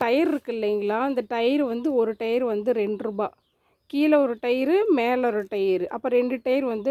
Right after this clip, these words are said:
நாலு ரூபா செலவாச்சு. அப்புறமேட்டுக்கு இங்கே பாருங்க, கம்பியெல்லாம் வந்து கட் பண்ணி, கட் பண்ணி இங்கே வச்சுருக்காங்க பார்த்தீங்களா.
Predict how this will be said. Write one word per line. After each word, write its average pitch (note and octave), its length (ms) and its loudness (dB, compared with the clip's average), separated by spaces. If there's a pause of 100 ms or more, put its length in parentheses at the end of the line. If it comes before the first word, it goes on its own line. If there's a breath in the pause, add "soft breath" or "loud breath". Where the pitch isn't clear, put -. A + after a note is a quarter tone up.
(120)
நாலு A3 300 0
ரூபா A#3 260 -2
செலவாச்சு. G3 680 -4 (840 soft breath)
அப்புறமேட்டுக்கு C4 640 -2
இங்கே B3+ 260 0
பாருங்க, G3+ 280 -4 (380 soft breath)
கம்பியெல்லாம் B3+ 500 -2
வந்து A3+ 160 -6
கட் - 260 -8
பண்ணி, G#3+ 160 -6
கட் G#3 220 -10
பண்ணி A3 220 -4 (120)
இங்கே G3+ 180 -2
வச்சுருக்காங்க G3+ 460 -8
பார்த்தீங்களா. G3 520 -6